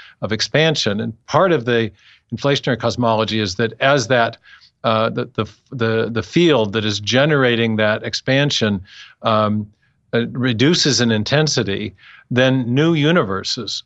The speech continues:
would, would be spit off from that. Um, and so that's one of the cosmological models that gives the, the idea that, that perhaps there are other universes beyond our own. Um, and there are other, there are other considerations in, um, in, uh,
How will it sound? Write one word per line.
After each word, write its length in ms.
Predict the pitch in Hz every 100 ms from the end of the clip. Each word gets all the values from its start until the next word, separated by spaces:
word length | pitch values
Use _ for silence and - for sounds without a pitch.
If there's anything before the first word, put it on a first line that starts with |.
| -
would, 400 | 120 120 107 - -
would 560 | 123 117 113 117 -
be 140 | 117 113
spit 380 | - - 160
off 320 | 135 139 143 -
from 180 | 113
that. 300 | 101 101 104 - - - - -
Um, 440 | 127 113 110 117 -
and 260 | 127 120
so 280 | 117 135 120
that's 240 | 120 151 165
one 340 | 156 139 170
of 140 | 151
the 180 | 120 117 -
cosmological 720 | - 135 135 120 120 110 120
models 420 | 110 113 113 107
that 300 | 113 117 160
gives 220 | 127 113
the, 100 | 107
the 260 | 123 127 123
idea 260 | 123 113 113
that, 280 | 113 113
that 340 | 131 120 117 -
perhaps 380 | 123 113 120 -
there 120 | 117
are 160 | 110 143
other 180 | 135 123
universes 640 | 117 123 113 107 - 98
beyond 360 | 123 110 110
our 160 | 104 107
own. 360 | 120 117 101 104 - - - -
Um, 440 | - 123 113 113 117
and 160 | 135 131
there 100 | 135
are 80 | 135
other, 320 | 143 143 123 117
there 120 | 135
are 40 |
other 180 | 139 135
considerations 1000 | - 120 - 123 120 117 - 117 110 -
in, 340 | 127 113 110
um, 260 | 110 107 104 - - - - _
in, 280 | 127 113 110
uh, 380 | 107 110 113